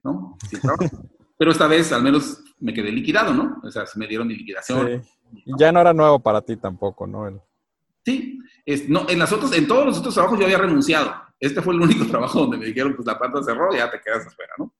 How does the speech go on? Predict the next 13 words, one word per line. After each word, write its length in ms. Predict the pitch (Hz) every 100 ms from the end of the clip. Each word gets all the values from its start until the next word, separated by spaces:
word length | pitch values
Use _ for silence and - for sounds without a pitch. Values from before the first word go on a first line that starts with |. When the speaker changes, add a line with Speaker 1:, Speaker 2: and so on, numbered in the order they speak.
| _ _ -
Speaker 2:
¿Y 80 | 123
qué 100 | 214
sentiste? 540 | - 180 190 196 -
O 80 | 160
sea, 180 | 135 117
¿qué 140 | -
pensaste 500 | 139 151 143 147 -
cuando 260 | 156 120 113
te 100 | 123
dijeron 320 | 113 131 131
eso? 220 | 131 127 -
¿Cómo, 300 | 127 131
Speaker 1:
No, 80 | 127